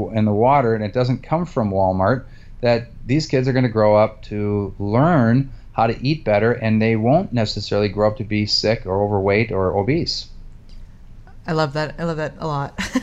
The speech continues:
Speaker 2: <laughs> Tell me a little bit about some of the challenges that maybe you're facing or the industry is facing as a whole.
Speaker 1: I think what it is, eh, the costs, you know, the cost to build.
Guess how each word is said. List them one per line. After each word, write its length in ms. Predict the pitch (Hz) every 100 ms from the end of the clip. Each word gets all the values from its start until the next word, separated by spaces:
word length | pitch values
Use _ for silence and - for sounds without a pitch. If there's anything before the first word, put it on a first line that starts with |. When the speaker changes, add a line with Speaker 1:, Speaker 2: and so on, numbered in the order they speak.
| 320 311 294
Speaker 2:
<laughs> 460 | - - - -
Tell 240 | - 262 254
me 220 | 269 214
a 80 | 254
little 200 | 226 226
bit 120 | 220
about 240 | 208 180
some 120 | - 185
of 60 |
the 80 | 175
challenges 540 | - 175 180 170 165
that 200 | 165 156 - - -
maybe 240 | 185 190 190
you're 300 | 170 170 180
facing 480 | 190 185 185 180
or 260 | 160 165 165
the 120 | 156
industry 420 | 151 156 - 156
is 120 | 151 -
facing 320 | 147 143 147
as 100 | 143
a 40 |
whole. 280 | 139 147 147 - - - - - - - - - - - - -
Speaker 1:
I 140 | 175
think 520 | 175 - 185 190 190
what 140 | 156 143
it 140 | 127
is, 380 | 127 131 127 120
eh, 320 | 127 120 120 117
the 100 | 117
costs, 760 | - 107 92 85 - - -
you 120 | -
know, 140 | 101 104
the 80 | -
cost 400 | - 131 127 -
to 60 |
build. 400 | 87 104 101 87